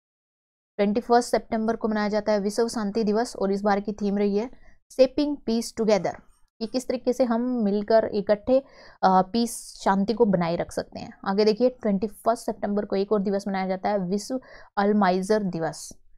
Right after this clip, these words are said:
और इस बार की थीम रही है Let's talk about dementia। ये देखिए एक, अ, जो है माइंड से रिलेटेड, दिमाग से रिलेटेड एक, अ, जो है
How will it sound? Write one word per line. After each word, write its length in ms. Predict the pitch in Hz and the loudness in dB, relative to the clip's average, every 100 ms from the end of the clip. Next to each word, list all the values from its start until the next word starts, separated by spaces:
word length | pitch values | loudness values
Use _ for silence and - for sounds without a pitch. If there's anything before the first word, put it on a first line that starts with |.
| _ - | _ 2
और 80 | 202 | 2
इस 120 | 208 | 4
बार 140 | 190 | 0
की 120 | 208 214 | 0 -2
थीम 220 | 220 214 | 0 2
रही 160 | 196 | 2
है 120 | 202 240 220 | 2 -2 0
Let's 320 | 190 202 - - | 0 0 -6 -4
talk 280 | 214 190 202 | 0 2 2
about 340 | 170 175 220 254 - - - | 2 2 0 -6 -10 -16 -4
dementia। 560 | 190 196 180 170 196 - - - 208 | 0 2 0 0 -2 -2 -6 -10 0
ये 100 | 202 | 4
देखिए 300 | 202 247 254 - - - | 4 2 0 -4 -20 -8
एक, 220 | 190 185 196 | -6 0 2
अ, 140 | 190 | 4
जो 140 | 190 196 | 4 2
है 200 | 190 226 | 0 -2
माइंड 280 | 202 180 185 | -2 0 0
से 160 | 190 208 | 0 0
रिलेटेड, 400 | 190 175 220 226 - - _ - | 0 -2 -2 -6 -10 -20 _ -4
दिमाग 360 | 180 185 196 | 0 0 -2
से 160 | - 220 | -2 -2
रिलेटेड 380 | 196 180 185 180 | 0 -2 -2 -4
एक, 180 | 180 - - _ _ _ - | -4 -12 -20 _ _ _ -8
अ, 160 | 180 180 | -4 -2
जो 160 | 185 | -4
है 200 | 175 214 | -4 -8